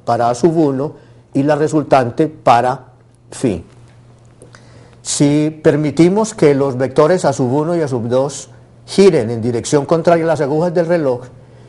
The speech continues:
y tomamos solamente las componentes horizontales, podemos entonces regresar a la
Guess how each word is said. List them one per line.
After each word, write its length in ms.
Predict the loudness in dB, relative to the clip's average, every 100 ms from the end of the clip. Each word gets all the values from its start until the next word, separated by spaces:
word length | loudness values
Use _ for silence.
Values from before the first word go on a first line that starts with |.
| -8
y 100 | -2
tomamos 600 | 0 2 0 0 -2 -6
solamente 720 | -8 -4 0 2 0 -2 -2
las 140 | -2
componentes 480 | -2 -2 -2 0 -2
horizontales, 800 | 0 -2 -4 0 2 2 -6 -14 -20 -20 -20 0
podemos 360 | 4 4 4 -2
entonces 600 | 2 2 2 0 -4 -6 -20 -20 -14
regresar 840 | -2 0 2 0 2 2 2 -4 -18 _ _ 0
a 460 | 4 4 0 -6 -20 -20 _ -10
la 760 | -4 0 2 2 2 0 -4